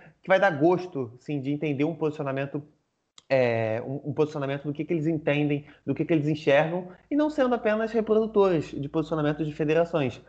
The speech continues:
Mas aí ali eu acho que, é, quando sai aquele, a, a, aquela carta, né?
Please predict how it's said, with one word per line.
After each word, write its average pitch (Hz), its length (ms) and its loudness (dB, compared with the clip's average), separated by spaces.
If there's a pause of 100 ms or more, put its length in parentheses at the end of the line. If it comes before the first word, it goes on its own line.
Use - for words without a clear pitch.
(320)
Mas 135 240 2
aí 160 200 6
ali 196 220 0
eu 190 100 4
acho 180 200 2
que, 175 360 -6 (360)
é, 117 320 -2
quando 139 240 -6
sai 139 240 4
aquele, 139 440 -4
a, 110 200 -6
a, 113 180 -2 (120)
aquela 131 220 0
carta, 127 460 0
né? 113 220 -8